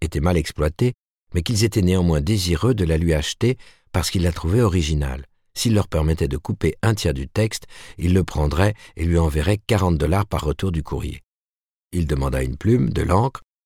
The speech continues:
et répondit au rédacteur qu'il pouvait en couper les deux tiers s'il le jugeait bon et lui envoyer les quarante dollars sans hésiter. Il pria Teresa d'aller aussitôt poster la lettre et se recoucha, songeur.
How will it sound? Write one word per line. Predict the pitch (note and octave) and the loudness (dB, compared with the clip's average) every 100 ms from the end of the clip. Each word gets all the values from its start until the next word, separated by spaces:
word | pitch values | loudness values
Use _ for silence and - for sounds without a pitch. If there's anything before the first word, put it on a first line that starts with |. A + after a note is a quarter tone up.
| _ | _
et | D2+ | -2
répondit | F#2 G#2+ A#2 F2 | -2 0 0 2
au | D2 | 2
rédacteur | E2 D2 D#2 - B2 | 0 0 -2 0 0
qu'il | - | -2
pouvait | D#2 F#2+ G#2+ | -2 0 2
en | F2+ | 0
couper | - D#2+ C3+ | -4 0 2
les | F#2 | 2
deux | D#2 | 2
tiers | D2+ - C3+ - - - | 0 2 0 -2 -14 -8
s'il | - D#3 | 0 4
le | B2+ | 4
jugeait | F2+ F2 D2 | 4 0 0
bon | C#2 F#2 G#2+ - - | 0 0 -2 -10 -2
et | A2 | 2
lui | G2 F2 | 4 4
envoyer | D2 C#2+ F#2+ | 2 2 2
les | A#2+ | 2
quarante | F2 F2 D#2 C#2 | 0 0 0 0
dollars | C#2 F#2 G2 | 0 0 0
sans | F#2+ E2+ | 0 0
hésiter. | E2 D2 D2 C#2+ C#2 _ _ _ _ _ _ _ _ _ | 0 -2 -8 -12 -14 _ _ _ _ _ _ _ _ _
Il | D2+ | -6
pria | - F#2 F2 | 0 2 2
Teresa | D#2+ D#2+ D#2+ G2+ | 2 0 2 2
d'aller | D#2 D2 | 2 0
aussitôt | E2 - G2 A2+ | 0 -2 0 0
poster | - E2+ - D#2 | 2 -2 0 0
la | D2+ | 2
lettre | G#2+ B2+ - _ _ _ _ | 0 -2 -8 _ _ _ _
et | E2 | -4
se | - | 0
recoucha, | D#2+ G2+ - D#2 - E2+ - _ _ _ _ - | 2 0 -2 -6 -2 -2 -4 _ _ _ _ -8
songeur. | - D#2+ C#2 C#2 C#2 B1+ | -2 0 -2 -4 -8 -12